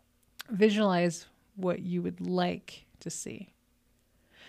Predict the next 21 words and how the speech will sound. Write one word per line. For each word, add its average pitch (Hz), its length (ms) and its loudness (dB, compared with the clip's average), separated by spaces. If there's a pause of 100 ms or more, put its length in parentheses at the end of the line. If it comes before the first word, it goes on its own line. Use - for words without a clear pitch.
(240)
So 226 120 4
anytime 254 380 6
I 208 100 6
have, 175 480 2
like, - 440 -10
complaints 170 500 -4
about 170 160 -6
my 170 100 -2
husband, 170 440 -6 (800)
<laughs> 247 920 -12
I'll 202 120 4
go 208 140 6
down 214 220 8
that 208 180 4
road 165 340 0 (500)
of, 175 240 2
like, 156 420 -6 (100)
getting 170 380 -4 (200)
annoyed. 165 420 -2 (1700)
And 196 720 6 (1300)
I 196 720 -2